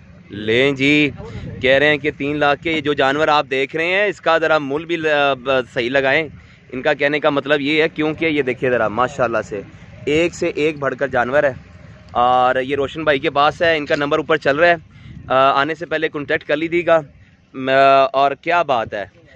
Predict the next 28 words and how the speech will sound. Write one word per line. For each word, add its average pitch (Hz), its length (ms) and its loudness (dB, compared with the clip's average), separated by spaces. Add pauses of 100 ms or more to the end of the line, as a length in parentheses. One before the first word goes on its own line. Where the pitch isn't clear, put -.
(140)
ये 135 120 0
लाड़ी 170 260 2
नस्ल 175 280 -4
के 165 120 -6
ये 156 120 -4
जानवर 143 340 0
हैं 170 60 2
इनके, 147 300 -2 (560)
और 123 420 4
बहुत 151 360 2
ही 151 180 -4
प्यारे 139 300 0
जानवर 107 360 -6
हैं 98 80 -10
जी, 107 120 -14 (320)
क्या 117 200 0
बात 95 280 -6
है, 104 60 -4
माशाल्लाह। 107 500 -6 (600)
अल्लाह 131 180 2
ताला 143 280 4
इनके 139 240 -2
कारोबार 135 440 2
में 143 120 -4
खूब 156 240 -4
बरकत 147 320 2
अता 143 240 4
फरमाए, 139 400 -2